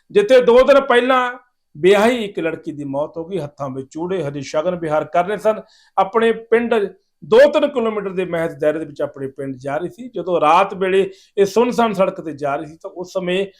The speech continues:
ਕਾਰ ਦਾ ਕਿਸੇ ਤਰੀਕੇ ਨਾਲ ਸੰਤੁਲਨ ਵਿਗੜ ਗਿਆ ਤੇ ਦਰਖਤ ਦੇ ਨਾਲ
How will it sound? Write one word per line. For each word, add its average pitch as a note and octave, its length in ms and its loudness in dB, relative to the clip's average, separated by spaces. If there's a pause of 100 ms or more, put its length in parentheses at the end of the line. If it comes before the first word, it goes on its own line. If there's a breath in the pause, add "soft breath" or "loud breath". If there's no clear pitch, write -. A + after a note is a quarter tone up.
(240 soft breath)
ਕਾਰ G#3 320 6
ਦਾ G3+ 200 2
ਕਿਸੇ G3 260 -8
ਤਰੀਕੇ E3+ 380 -6
ਨਾਲ E3 160 -2
ਸੰਤੁਲਨ C#3+ 580 -8
ਵਿਗੜ D3 260 -6
ਗਿਆ F#3 240 0
ਤੇ F#3+ 120 -4
ਦਰਖਤ F3+ 420 -2
ਦੇ G#3 100 2
ਨਾਲ E3+ 160 0